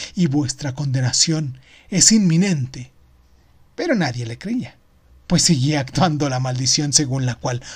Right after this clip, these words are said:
por más que dijera la verdad, nadie había de tenerla en cuenta.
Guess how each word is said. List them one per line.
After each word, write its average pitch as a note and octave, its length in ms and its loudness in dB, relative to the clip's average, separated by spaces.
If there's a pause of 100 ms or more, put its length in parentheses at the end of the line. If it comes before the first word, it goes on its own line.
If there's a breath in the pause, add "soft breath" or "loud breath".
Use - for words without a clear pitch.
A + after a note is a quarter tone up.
(160 loud breath)
por A2+ 260 -6
más D#3 340 0
que C3 100 -6
dijera D3+ 340 -2
la D3+ 80 0
verdad, G3 380 0 (800 soft breath)
nadie D3 540 -2
había A#2 540 -4
de A2+ 480 -8
tenerla A2 460 -6
en C3 100 -4
cuenta. C4+ 460 -4